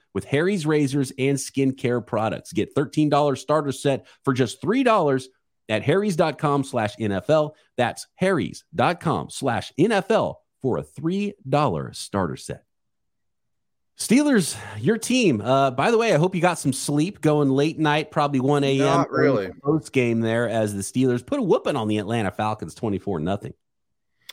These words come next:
Speaker 2: Yeah, I, I was able to crawl into bed about three A M, and <laughs> the Steeler podcast I do, it's called The Drive. Check it out. Um, so you can find it on Steelers dot com. But my co-host was in Atlanta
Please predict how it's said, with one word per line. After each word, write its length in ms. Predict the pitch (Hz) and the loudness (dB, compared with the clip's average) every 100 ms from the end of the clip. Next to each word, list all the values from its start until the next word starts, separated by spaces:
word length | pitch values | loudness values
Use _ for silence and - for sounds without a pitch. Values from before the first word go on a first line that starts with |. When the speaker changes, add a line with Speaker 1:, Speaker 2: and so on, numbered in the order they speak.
| - _ _ _ - | -20 _ _ _ 0
Speaker 2:
Yeah, 200 | 196 202 | 4 6
I, 240 | 196 156 - | 6 2 -2
I 140 | 165 180 | 2 2
was 200 | 170 170 | 2 0
able 320 | 190 180 170 | 0 0 -4
to 80 | 151 | -4
crawl 260 | - 175 | -2 -2
into 100 | 160 | -2
bed 220 | 135 160 147 | -2 -4 -2
about 260 | 139 - | -6 -6
three 300 | 151 151 165 | -12 -8 -2
A 340 | 147 147 165 175 | -2 0 0 -2
M, 280 | 170 156 - | -4 -12 -12
and 540 | 139 131 131 127 123 123 | -8 -6 -4 -4 -6 -6
<laughs> 60 | - 190 147 _ _ _ 147 | -4 -4 -4 _ _ _ -10
the 60 | |
Steeler 720 | 143 - 196 220 196 180 156 - _ _ _ _ _ _ - | -10 -10 -4 -2 2 2 0 -2 _ _ _ _ _ _ 0
podcast 600 | 214 240 180 143 113 127 | 2 2 0 -4 -2 -6
I 60 | |
do, 140 | 117 120 | -4 -6
it's 100 | 117 | -4
called 240 | 135 117 | -4 -4
The 60 | 113 | -4
Drive. 400 | 117 98 101 98 | -6 -4 -6 -8
Check 220 | - 98 | -10 -8
it 80 | 101 | -8
out. 240 | 85 - _ _ _ _ | -8 -10 _ _ _ _
Um, 540 | - 120 120 113 76 87 98 | 0 2 2 0 -6 -16 -10
so 140 | - | -10
you 100 | 120 | -10
can 100 | 113 | -6
find 220 | 113 110 | -4 -4
it 20 | |
on 80 | 107 | -8
Steelers 380 | - 113 104 101 | -10 -10 -8 -6
dot 180 | 107 - | -8 -6
com. 320 | 92 85 85 _ _ _ _ 151 | -8 -8 -12 _ _ _ _ 2
But 180 | 147 - _ | 2 0 _
my 160 | 127 127 | -4 -2
co-host 720 | - 262 320 190 143 151 - | 0 2 4 4 2 0 -8
was 160 | 143 127 | -10 -6
in 120 | 151 | -6
Atlanta 640 | 120 143 240 180 110 104 | -4 0 0 0 -4 -8